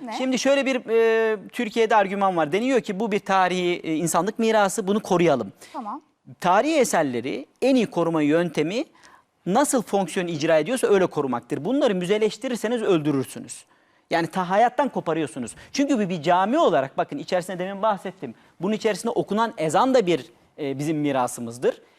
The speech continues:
Speaker 2: Bunun içerisinde okunan mevlid de bizim bir mirasımızdır, içi-, değil mi? Baktığınız zaman. Dolayısıyla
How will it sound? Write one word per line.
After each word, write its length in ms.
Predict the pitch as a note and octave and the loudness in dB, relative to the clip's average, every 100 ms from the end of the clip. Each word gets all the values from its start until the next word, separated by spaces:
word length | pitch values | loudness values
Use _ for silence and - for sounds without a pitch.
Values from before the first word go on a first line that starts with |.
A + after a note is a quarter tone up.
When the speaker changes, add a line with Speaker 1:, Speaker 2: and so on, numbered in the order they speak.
| _ | _
Speaker 2:
Bunun 140 | D#3+ G#3+ | -4 -2
içerisinde 300 | A3 G3+ G#3 | -2 -2 -6
okunan 260 | F#3+ G3+ | -4 -4
mevlid 400 | F3+ D#3 D3+ A3 | -2 -2 -2 -2
de 100 | A#3+ | -4
bizim 240 | G#3+ A3+ A3 | -4 -4 -4
bir 140 | G#3+ | -6
mirasımızdır, 720 | G#3 G#3+ G#3 F#3+ G#3 F#3+ A3 | -4 -2 -2 -2 -6 -6 -8
içi-, 360 | - - F3 E3+ | -8 -12 -12 -6
değil 100 | B3+ | -4
mi? 140 | C#4 - _ _ | -4 -8 _ _
Baktığınız 420 | D#3+ D#3 D#3+ D#3 | -2 -2 -2 -2
zaman. 340 | C3+ D3+ A3 E3+ | 0 -2 -4 0
Dolayısıyla 640 | E3+ G#3+ A#3 C#4 C4 | 2 2 0 2 2